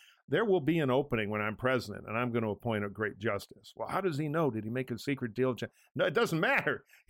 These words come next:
You know, he can just say it. He can claim he's gonna have an appointment, and then most people on the de-, "Oh, yeah, he'll have an appointment." Now, the progressives will get mad. The Bernie people will stomp.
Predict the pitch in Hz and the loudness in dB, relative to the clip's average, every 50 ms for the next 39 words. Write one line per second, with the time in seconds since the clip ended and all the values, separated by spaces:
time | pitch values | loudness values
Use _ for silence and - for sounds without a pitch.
0 | - - - 165 151 185 - 277 226 196 208 175 - - - 240 277 269 226 131 | -2 0 2 4 4 2 2 2 2 2 2 2 2 2 2 4 4 4 4 2
1 | 104 123 170 190 175 165 143 - 175 196 220 214 185 165 156 147 139 135 160 151 | 2 0 0 0 0 -4 -2 -2 0 2 4 4 4 4 2 2 2 2 2 2
2 | 151 156 160 147 151 143 139 143 170 190 190 190 - 131 127 - 156 - _ - | 4 4 2 2 2 0 0 2 2 0 0 0 0 -2 -4 -4 -8 -18 _ -20
3 | - - - - - 143 147 151 185 214 180 175 180 190 - - 147 139 135 139 | -20 -20 -6 -2 0 2 2 2 2 4 4 4 2 2 2 0 0 2 4 2
4 | 139 139 143 139 127 131 131 - 135 151 - 147 170 226 254 233 175 147 156 160 | 2 4 2 2 2 2 2 2 2 0 0 0 0 0 2 2 2 2 2 0
5 | 147 151 143 135 - 208 226 170 - 139 147 147 147 139 131 123 127 117 107 139 | 0 -2 -2 -2 0 0 0 0 0 0 2 4 4 4 2 2 0 0 2 0
6 | 165 156 - 156 135 127 135 143 143 143 135 135 135 135 127 120 98 107 120 123 | 0 0 0 -2 -2 0 0 0 0 2 2 2 2 2 0 0 0 2 2 2
7 | 147 147 - - 139 139 139 143 135 123 123 120 - - - - 123 120 123 120 | 0 -2 -2 0 0 0 2 2 0 2 0 0 -2 -4 -4 -2 0 0 0 0